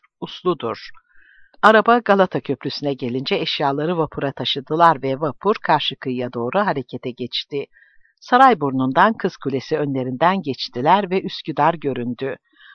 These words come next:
Üsküdar iskelesinde Kilio ile Ana koleje gitmek üzere yeniden bir araba tuttular. Atlar soluk soluğa Türk mahalleleri ve dar sokaklar arasında kaldırımları çıkıyorlardı. Kaburgaları inip kalkıyordu, ter içindeydiler.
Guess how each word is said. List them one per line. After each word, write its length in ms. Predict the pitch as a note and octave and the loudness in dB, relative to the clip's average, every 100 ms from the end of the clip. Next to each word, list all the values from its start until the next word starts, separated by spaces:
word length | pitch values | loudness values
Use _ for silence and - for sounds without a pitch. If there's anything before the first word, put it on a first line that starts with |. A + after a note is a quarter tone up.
| - - | -16 -10
Üsküdar 420 | - - A3 D#3+ | -6 -2 2 2
iskelesinde 760 | C3 - D3 C3 - C#3 F#3 | 0 -4 -2 -2 -4 -2 -2
Kilio 440 | A#3 - F3+ D#3+ D3+ | 0 -2 0 0 0
ile 240 | B2 C#3 | 0 2
Ana 340 | - D3+ D3 | 2 2 0
koleje 420 | G3 - E3 D3+ D#3 | 0 0 0 0 -4
gitmek 420 | C3 - C#3 - | -6 -8 -8 -8
üzere 280 | C3+ D3 G#3 | -6 -2 0
yeniden 520 | G3 D#3 C#3 F3+ G3 | 0 -2 4 4 4
bir 140 | G3+ | 0
araba 320 | - E3+ D#3 D3 | 0 0 0 -4
tuttular. 600 | - - - B2+ A#2 - - - - | -8 -14 -4 2 4 2 -8 -20 -4
Atlar 360 | - - A#3 A#3+ | -2 2 4 4
soluk 380 | - F#3+ E3 - | 4 0 0 -4
soluğa 360 | C3+ B2+ D#3 - | -4 2 4 4
Türk 200 | A3 - | -2 -2
mahalleleri 600 | D#3+ D3+ C#3+ C#3+ D3 C#3 | -2 -2 0 0 0 0
ve 180 | B2+ C#3 | 0 6
dar 140 | F3 | 6
sokaklar 540 | E3 C#3+ - C3+ D3+ C#3 | 6 -2 -6 -4 -2 -2
arasında 560 | B2+ B2 - C3 F3+ - _ _ | -2 -6 -8 0 0 0 _ _
kaldırımları 640 | F#3 E3 D#3 D#3 D3+ D3 | 6 6 6 0 0 -2
çıkıyorlardı. 920 | C#3 - - C3+ B2+ C3 C3+ B2+ C3 G#2+ - - - | -2 -6 -2 -2 0 0 0 -2 -4 -4 -12 -20 0
Kaburgaları 640 | B3 B3+ A3 E3 C#3 C#3+ | 4 4 2 0 0 -2
inip 400 | F3+ G3 F3 - | -2 -2 -4 0
kalkıyordu, 840 | - C#3 - D3 C3 A#2+ - A3 B3 - | 4 4 2 -2 0 -2 -2 -2 -2 0
ter 160 | E3 | 2
içindeydiler. 880 | C3 - C3+ B2+ B2+ B2 C3 C3+ - | 2 -4 -6 -4 -6 -4 2 2 2